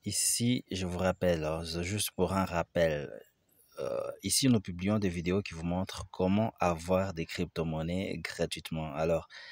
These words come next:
si cela vous intéresse, donc vous êtes au bon endroit. Alors, je ne veux pas que vous ratiez nos prochaines vidéos, alors je vous demande juste de cliquer sur s'abonner.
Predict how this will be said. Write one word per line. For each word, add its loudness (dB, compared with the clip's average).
si 0
cela 6
vous 0
intéresse, 0
donc -2
vous -4
êtes -2
au 0
bon 0
endroit. -2
Alors, -10
je -6
ne -2
veux -6
pas 4
que -4
vous 0
ratiez -2
nos -10
prochaines -6
vidéos, 2
alors 2
je -4
vous -6
demande 0
juste -6
de -2
cliquer -4
sur -2
s'abonner. 2